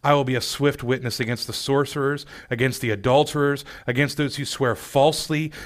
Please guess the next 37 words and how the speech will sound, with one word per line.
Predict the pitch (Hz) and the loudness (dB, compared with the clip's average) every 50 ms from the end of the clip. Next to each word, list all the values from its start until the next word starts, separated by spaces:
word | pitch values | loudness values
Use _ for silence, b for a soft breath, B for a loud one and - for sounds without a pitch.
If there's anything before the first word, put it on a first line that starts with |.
| B B | B B
against | 135 123 143 147 143 - | 0 2 2 2 2 0
those | 156 147 - - | 0 0 0 2
who | 143 135 | 0 0
oppress | 117 - - - 165 160 156 - | 0 0 2 2 2 2 2 0
the | - 139 | -2 0
hired | - 151 147 147 147 131 123 | 4 4 4 4 2 0 2
worker | 139 151 160 156 156 139 | 2 2 2 2 -2 -2
in | 131 117 | -2 -2
his | 120 113 | -2 -4
wages, | 110 120 135 143 156 147 156 160 160 156 B B B B | 0 0 2 2 2 2 0 -2 -2 -4 B B B B
the | - 127 | -2 -2
widow | 107 120 147 160 160 160 160 160 160 160 B B B | 2 4 6 6 6 6 6 4 2 0 B B B
and | 139 123 | 0 0
the | 113 107 | 0 0
fatherless, | - - 151 147 156 165 160 165 156 165 170 165 170 | 0 4 4 6 6 6 4 4 4 2 2 0 -2
against | 143 120 147 160 151 - - | -4 0 0 0 0 2 2
those | 165 160 151 - | 2 2 2 0
who | 151 131 | -4 -4
thrust | - - - 165 180 180 175 - | -4 0 4 6 6 6 4 2
aside | 170 143 - - 160 170 175 170 | -4 -2 2 4 6 6 6 4
the | 151 | 2
sojourner | 143 - 156 143 131 123 147 156 160 160 170 170 170 B B B B | 0 0 0 0 2 4 4 4 4 4 2 0 0 B B B B
and | B 147 139 | B 2 2
who, | 139 135 123 120 139 | 2 0 0 0 0
and | 139 127 117 110 104 | 0 0 0 -2 0
do | 107 151 180 185 196 | 4 4 6 6 6
not | 180 175 170 170 160 160 - B B B | 6 6 6 6 4 2 0 B B B
fear | B - - - - 202 180 170 160 156 151 151 - - - | B -10 0 4 4 6 8 6 6 6 4 0 -2 -8 -6
me, | - 131 139 143 151 143 131 113 92 80 71 - _ _ b b b b b b b | -4 -2 0 2 2 2 0 0 -2 -4 -6 -8 _ _ b b b b b b b
says | b - - 117 107 101 | b -6 -6 -4 -4 -2
the | 110 104 | -4 -4
Lord | 101 98 92 92 | -4 -4 -6 -6
of | 95 92 | -8 -10
hosts. | - 95 85 78 - - - - - - - - _ _ _ _ _ _ _ _ _ _ _ _ _ _ _ _ _ _ _ _ _ _ _ _ _ _ _ _ _ _ _ _ _ _ _ _ _ _ _ _ _ _ _ _ _ _ _ _ _ _ _ _ _ _ _ _ _ | -10 -12 -12 -12 -14 -20 -18 -14 -14 -14 -14 -16 _ _ _ _ _ _ _ _ _ _ _ _ _ _ _ _ _ _ _ _ _ _ _ _ _ _ _ _ _ _ _ _ _ _ _ _ _ _ _ _ _ _ _ _ _ _ _ _ _ _ _ _ _ _ _ _ _
So | - - 143 | -4 -2 2
last | 127 143 160 185 196 185 - - | 6 6 6 6 6 4 0 -4
week | 170 165 156 123 82 - - - | -2 -2 -2 -2 -2 -6 -14 -20